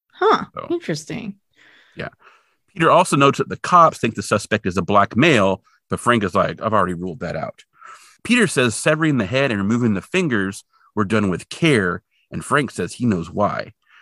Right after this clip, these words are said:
Speaker 2: Frank says the killer was covering his tracks. He actually may not have entered intending to kill Calamity.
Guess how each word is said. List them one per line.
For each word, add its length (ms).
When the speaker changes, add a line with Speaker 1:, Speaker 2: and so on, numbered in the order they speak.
Speaker 2:
Frank 180
says 180
the 100
killer 300
was 160
covering 400
his 160
tracks. 640
He 140
actually 320
may 420
not 220
have 200
entered 400
intending 720
to 100
kill 440
Calamity. 600